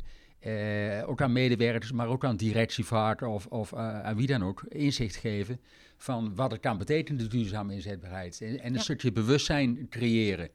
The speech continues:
Speaker 1: Hè, dus vaak, eh, is het nog ineens van, ja, eh, doe maar een bedrijfsfitnessabonnementje. Ja, weet je, dat is wel belangrijk dat mensen aan het sporten en aan het bewegen gaan.
Speaker 2: Maar er
Speaker 1: Maar
Speaker 2: is
Speaker 1: het
Speaker 2: veel
Speaker 1: is
Speaker 2: meer, hè?
Speaker 1: superbelangrijk om te weten waarom dat je iets doet en wa-,
Speaker 2: Ja.
Speaker 1: wa-, wat brengt dat teweeg voor mij.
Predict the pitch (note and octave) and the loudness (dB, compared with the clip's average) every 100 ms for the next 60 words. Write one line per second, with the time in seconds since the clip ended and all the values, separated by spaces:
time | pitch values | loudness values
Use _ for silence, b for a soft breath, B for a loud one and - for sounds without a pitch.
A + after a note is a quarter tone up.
0 | b b b b b B2+ D3 C3+ - - | b b b b b -6 -4 -4 -4 0
1 | B2+ A#2+ - A#2 A2 A2+ G#2+ A2+ B2+ A2+ | 2 2 2 -2 0 0 -2 -2 -2 -2
2 | A#2 A#2+ - B2 G#2+ - A#2 B2+ C3 F#2+ | -2 -4 0 -2 0 0 2 4 2 0
3 | - A#2+ A2+ C3 A#2+ A2+ G2 A2 C3+ C#3 | -4 -4 0 2 2 0 0 2 2 2
4 | F3+ C#3+ A#2+ C#3+ A2 G2 F#2 F#2 A#2+ B2 | 0 0 0 0 -2 -2 -2 -4 -2 2
5 | B2+ A#2 - C#3 G2 B2+ C3 B2 B2+ B2 | 2 0 0 -2 0 -2 0 0 0 -2
6 | A#2+ G#2+ A2+ C#3 D3 B2+ A#2 B2 B2 A2 | -2 -2 2 2 2 2 0 0 0 -2
7 | D3 A#2 G2+ - C#3+ C3+ A#2+ G2+ A#2+ E3 | -4 -4 -4 -2 -2 0 -2 0 -2 0
8 | D3 G2+ G2+ A#2 C3 B B B D3 D#3 | 0 0 -2 -2 -8 B B B -10 -2
9 | B2 C3 B2+ D#3 C#3 D#3 - D3+ D3 F3 | 0 2 2 4 4 2 0 6 8 8
10 | D3 A#2 B2+ C3+ D3+ B2+ B2+ C3 A#2 A2 | 6 4 6 6 4 2 0 0 0 0
11 | A#2+ C#3 A#2 G2 A2 D3 D#3+ D3 A#2+ F2 | 4 4 2 2 4 4 2 2 2 0
12 | F2 F2 A2 F#2+ G2+ A#2+ B2+ C3 A2+ A#2 | -4 -6 -4 -6 -4 -4 -2 -4 -4 0
13 | B2 G#2+ A#2 B2 A#2 A#2 D3 E3 - C3+ | 0 2 0 0 -4 -2 -2 -4 -4 -4
14 | G2 F2+ | -4 -6